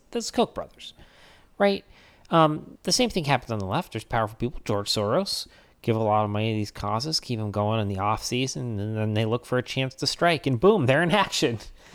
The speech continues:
You know, they're just in spring training the rest of the, the rest of the year until they find something that's inflammatory and extraordinarily rare,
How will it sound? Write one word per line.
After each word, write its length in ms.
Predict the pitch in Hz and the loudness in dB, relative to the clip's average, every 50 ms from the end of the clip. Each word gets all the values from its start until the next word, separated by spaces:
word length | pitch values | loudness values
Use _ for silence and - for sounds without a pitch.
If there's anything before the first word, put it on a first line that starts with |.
| - - - - _ | -20 -20 -20 -14 _
You 120 | - 156 135 | 0 2 4
know, 280 | 135 147 190 214 180 - | 4 4 4 2 0 2
they're 100 | 139 139 | 2 4
just 200 | 151 165 - - | 4 2 2 0
in 40 | 170 | -2
spring 300 | 156 - - 190 185 185 | -4 -2 -4 -4 -4 -4
training 480 | - - 185 190 208 208 170 117 113 113 | -2 0 0 0 2 0 0 -2 0 2
the 100 | 123 120 | 4 6
rest 300 | 117 117 117 - - - | 6 6 4 4 0 0
of 80 | 120 | 0
the, 260 | 113 113 110 107 104 - | 2 4 2 2 0 -2
the 160 | 127 135 135 | 0 0 2
rest 300 | 123 127 117 104 - - | 4 4 4 4 0 -4
of 80 | 120 107 | -4 -4
the 80 | 107 | -2
year 380 | 107 104 104 104 95 90 92 - - - - - - - _ _ | -2 0 0 0 0 -2 -4 -6 -10 -18 -20 -20 -20 -20 _ _
until 260 | - 123 117 - 131 131 | -10 -8 -4 -2 0 0
they 120 | 135 135 | 0 -2
find 340 | 127 - 117 113 123 127 127 | -2 -2 -2 -2 0 -2 -4
something 360 | - 131 123 - 135 123 120 | -4 -6 -6 -6 -6 -6 -4
that's 240 | 123 120 - - - - | -6 -8 -10 -12 -10 -8
inflammatory 960 | 127 117 104 - - 120 123 131 139 147 156 156 - 123 113 110 113 120 120 | -8 -6 -6 -8 -4 -2 0 2 2 2 0 0 0 0 2 2 2 2 2
and 160 | 107 113 117 | 0 -2 -4
extraordinarily 1000 | 113 - - - - - 117 123 135 147 147 147 143 147 151 147 147 147 143 135 | -4 -4 -6 -8 -6 -2 0 2 2 4 2 2 2 2 2 4 4 2 2 2
rare, 600 | 127 131 151 180 165 123 110 110 123 147 151 | 2 4 4 4 4 4 4 2 2 0 0